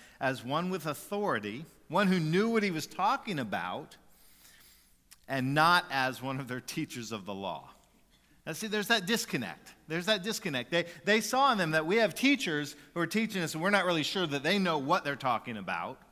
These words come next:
We've all had teachers in our lives that we're like, "I'm not sure they know what they're talking about." But no, he, he has authority. There's a, there's a connection. There's a, there's a reason for us to pay attention to these words. And so Jesus says here in this,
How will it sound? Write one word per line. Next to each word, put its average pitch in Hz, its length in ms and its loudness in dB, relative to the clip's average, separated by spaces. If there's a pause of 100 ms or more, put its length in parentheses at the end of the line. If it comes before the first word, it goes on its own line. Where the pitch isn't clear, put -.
(220)
We've 147 200 0
all 160 180 6
had 139 220 6
teachers 120 420 -4
in 123 100 -2
our 113 140 2
lives 110 320 2
that 117 100 -6
we're 110 100 -8
like, 117 220 -2
"I'm 139 160 -2
not 127 160 -4
sure 135 180 -10 (160)
they 135 140 -8
know 127 160 -6
what 123 140 -10
they're 120 80 -10
talking 135 220 -6
about." 107 180 -6 (400)
But 143 220 -6
no, 170 160 -6
he, 180 320 -8
he 202 260 -12
has 190 400 -10
authority. 175 500 -12
There's 135 240 -10
a, 147 80 -8 (280)
there's 139 180 -8
a 139 60 -14
connection. 135 640 -10
There's 110 180 -12
a, 117 80 -14 (280)
there's 113 160 -14
a 123 40 -14
reason 131 440 -8
for 147 100 -14
us 139 140 -12
to 107 80 -14
pay 147 240 -14
attention 120 720 -12 (380)
to 123 100 -8
these 110 260 -8
words. 139 380 -8
And 117 160 -6
so 156 180 -6
Jesus 190 400 -6
says 226 520 -6 (340)
here 185 340 -2
in 160 180 -4
this, - 680 -6